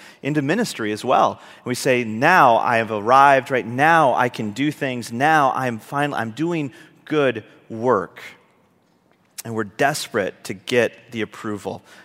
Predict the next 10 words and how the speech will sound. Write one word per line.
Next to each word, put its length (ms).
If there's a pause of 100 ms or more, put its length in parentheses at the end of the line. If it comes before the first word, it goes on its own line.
(100)
to 80
get 380
that 360
verdict, 520
but 120
it 140
just 240
never 320
quite 420 (500)
comes. 520